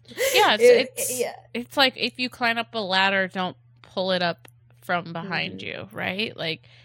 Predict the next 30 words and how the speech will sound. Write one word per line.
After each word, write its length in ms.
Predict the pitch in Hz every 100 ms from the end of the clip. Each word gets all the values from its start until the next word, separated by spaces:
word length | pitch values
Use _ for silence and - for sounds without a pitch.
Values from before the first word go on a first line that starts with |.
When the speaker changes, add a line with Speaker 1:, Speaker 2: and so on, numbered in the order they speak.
| _
Speaker 1:
you 80 | 220
gotta 200 | 277 247
help 200 | 220 214
Speaker 2:
Yeah. 40 |
Speaker 1:
people. 540 | 214 208 202 196 180 180 _ _ _ _
I 140 | 220 226
would 180 | 247
say, 400 | - 240 226 226
like, 440 | 214 185 175 - - _ _ _ -
helping 420 | 233 233 269 254
others, 680 | 190 185 208 220 247 285 -
you 60 | 214
never 240 | 202 214
know 320 | 196 175 175
when 180 | 185 185
they 320 | 175 175 175
can 240 | 175 190 180
return 400 | 175 - 180 180
the 80 | 175
favor. 580 | - - 190 - - - - _ -
Um, 420 | 185 170 156 175
so 460 | 185 170 160 - - -
y-, 140 | - - _ -
people's 340 | 240 240 233
careers 420 | - 208 180 185
are 100 | 185
never 320 | 180 175 180 175
linear, 580 | 165 170 175 175 175
and, 220 | 170 170 170
like, 300 | 156 -